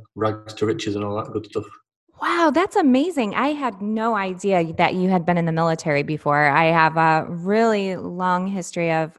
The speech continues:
Speaker 2: um, helping military veterans here in the United States and their military families. Um,
Speaker 1: Hmm.
Speaker 2: so that's really interesting to me because a lot of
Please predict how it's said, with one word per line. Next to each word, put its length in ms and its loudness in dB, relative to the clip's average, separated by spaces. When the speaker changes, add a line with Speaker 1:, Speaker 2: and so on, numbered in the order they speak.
Speaker 2:
um, 300 -6
helping 420 -4
military 440 -4
veterans 360 -6
here 160 -8
in 100 -6
the 80 -8
United 420 -6
States 420 -4
and 180 -6
their 120 -6
military 420 -6
families. 560 -10
Um, 360 4
Speaker 1:
Hmm. 100 -8
Speaker 2:
so 280 6
that's 340 2
really 260 4
interesting 520 -2
to 120 -12
me 120 -6
because 440 -8
a 80 -2
lot 240 0
of 240 -4